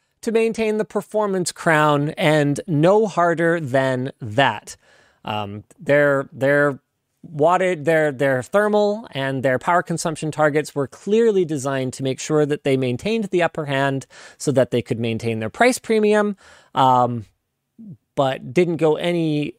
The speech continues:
any harder at, out of fear, maybe, of, um, harming the reliability of the product. It's too e-, early to say how accurate our estimates are, given the up to one point seven times faster,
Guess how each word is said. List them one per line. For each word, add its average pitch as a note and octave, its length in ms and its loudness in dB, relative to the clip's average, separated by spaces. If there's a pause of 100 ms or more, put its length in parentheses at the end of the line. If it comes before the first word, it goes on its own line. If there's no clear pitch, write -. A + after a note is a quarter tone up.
(140)
any E3+ 260 2
harder C#3+ 460 2
at, - 200 -4 (640)
out C#3+ 120 2
of B2+ 100 -2
fear, C#3 320 0
maybe, C#3 400 0 (220)
of, A#2 640 -4
um, A2+ 600 0 (1040)
harming C#3+ 420 2
the C3 80 2
reliability A#2+ 600 2
of F#2+ 100 -4
the G#2 60 -8
product. G#2 560 -2 (1200)
It's - 320 0
too A3+ 280 2
e-, G3+ 240 -4
early F3+ 260 2
to D3 100 -2
say D#3 260 2
how D#3+ 200 2
accurate D3 460 0
our C3 300 0
estimates D#3+ 480 -2
are, C3+ 260 2 (420)
given B2+ 420 0
the A#2 340 0
up D3+ 180 0
to C3 160 2
one C3 300 0
point C3+ 280 -4
seven C3 540 0
times B2+ 440 -2
faster, C#3+ 560 0